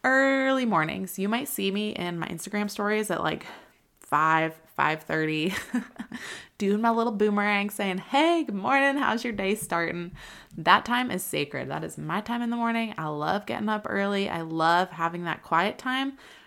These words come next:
but it's hard to come by, isn't it? Whew, you might be looking at me like, "That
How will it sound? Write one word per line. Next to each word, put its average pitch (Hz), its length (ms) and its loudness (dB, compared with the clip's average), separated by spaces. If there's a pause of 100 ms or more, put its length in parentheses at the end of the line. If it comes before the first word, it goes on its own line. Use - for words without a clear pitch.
(200)
but 185 120 0
it's - 200 -4
hard 196 400 0
to 220 80 -6
come 208 280 0
by, 180 320 6
isn't 220 300 -2
it? 294 220 0 (540)
Whew, 392 260 6 (160)
you 208 80 -4
might 196 160 2
be 208 100 2
looking 175 240 -2
at 160 60 -6
me 165 100 -2
like, 151 200 -2
"That 254 280 0